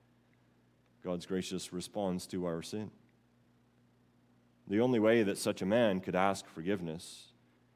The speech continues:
and the only way that such a woman could truly extend forgiveness,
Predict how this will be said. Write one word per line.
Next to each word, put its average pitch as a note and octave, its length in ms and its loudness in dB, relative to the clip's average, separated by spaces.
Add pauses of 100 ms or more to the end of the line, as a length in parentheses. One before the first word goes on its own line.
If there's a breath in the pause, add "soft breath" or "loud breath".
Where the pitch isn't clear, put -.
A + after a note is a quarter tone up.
(500)
and G2 120 0
the A#2+ 120 6
only C3 180 6
way A2+ 200 8
that G#2+ 120 4
such G2 180 -2
a G#2+ 60 -2
woman G#2+ 240 2
could F#2 220 -4
truly G2 320 0
extend A#2+ 440 0
forgiveness, E2+ 800 -10